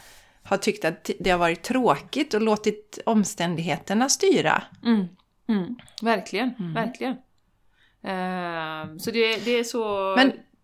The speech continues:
Speaker 2: ja, mm.
Speaker 1: Men, ja, men det var ju intressant, Jenny, för att du var ju ändå så att du,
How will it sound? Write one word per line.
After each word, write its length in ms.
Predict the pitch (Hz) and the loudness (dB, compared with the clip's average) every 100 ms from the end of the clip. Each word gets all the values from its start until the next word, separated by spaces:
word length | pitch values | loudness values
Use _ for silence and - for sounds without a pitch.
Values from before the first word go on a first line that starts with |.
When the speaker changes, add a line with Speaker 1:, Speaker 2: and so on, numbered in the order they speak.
| _ | _
Speaker 2:
ja, 320 | 190 233 320 - | 0 0 0 -4
mm. 200 | 214 349 - _ _ _ _ - | -4 -4 -10 _ _ _ _ -4
Speaker 1:
Men, 80 | 240 240 | -4 -2
ja, 160 | - 269 | 4 4
men 140 | 302 | 4
det 120 | 349 302 | 4 4
var 120 | 285 | 4
ju 60 | |
intressant, 560 | 320 330 381 440 285 220 | 2 2 2 4 4 4
Jenny, 200 | 240 247 | 2 2
för 120 | 254 | 2
att 100 | 277 | 0
du 80 | 277 | 0
var 120 | 277 | 0
ju 100 | 294 | 4
ändå 260 | 339 294 226 | 4 4 2
så 200 | - 381 | 4 2
att 120 | 254 | 2
du, 320 | 247 240 - | 0 0 0